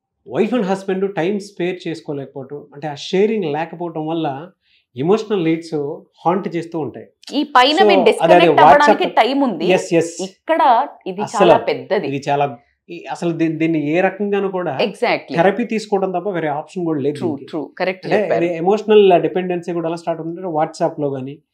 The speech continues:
Speaker 1: లేదంటే Instagram-లో కానీ, Facebook-లో కానీ, లేదా other, ఆ,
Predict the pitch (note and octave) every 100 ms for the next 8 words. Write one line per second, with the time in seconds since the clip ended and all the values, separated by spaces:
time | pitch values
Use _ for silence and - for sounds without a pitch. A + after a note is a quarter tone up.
0 | _ _ D3+ C#3 D3 C#3 C#3+ F#3+ D#3 D3+
1 | C#3 B2+ B2 C3 D#3 E3 - - D3 C3
2 | A#2+ C3 _ _ _ _ - D#3+ E3+ C#3+
3 | - - D#3+ F#3+ F#3+ F3+ D#3 D3 C#3+